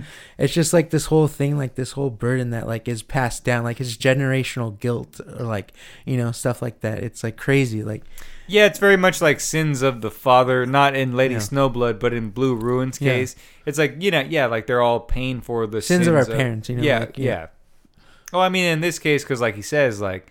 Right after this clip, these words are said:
Speaker 2: Yeah.
Speaker 1: you know, he tells him, like, "This is all your father's fault,"
Speaker 2: Yeah.
Speaker 1: right?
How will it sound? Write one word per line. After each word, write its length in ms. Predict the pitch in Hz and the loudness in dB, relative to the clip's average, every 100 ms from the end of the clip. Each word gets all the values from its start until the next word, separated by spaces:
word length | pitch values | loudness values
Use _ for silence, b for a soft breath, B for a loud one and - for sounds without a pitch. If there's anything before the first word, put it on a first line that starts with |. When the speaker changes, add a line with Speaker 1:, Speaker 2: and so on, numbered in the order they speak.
| - | -16
Speaker 2:
Yeah. 60 | - b b | -16 b b
Speaker 1:
you 80 | - | -8
know, 80 | 120 | -6
he 60 | 107 | -4
tells 320 | 127 139 120 | 0 0 0
him, 120 | 113 | -6
like, 420 | 104 95 90 - - | -6 -8 -12 -18 -10
"This 240 | 113 - | -10 -8
is 100 | 107 | -6
all 200 | 110 110 | -4 -2
your 220 | 107 107 | -2 -6
father's 540 | 104 - 107 117 107 90 | -6 -4 -2 -2 -4 -8
fault," 540 | - 123 123 82 73 _ _ - | -6 -4 -2 -4 -12 _ _ -8
Speaker 2:
Yeah. 60 | 113 | -4
Speaker 1:
right? 260 | 135 180 | -4 -6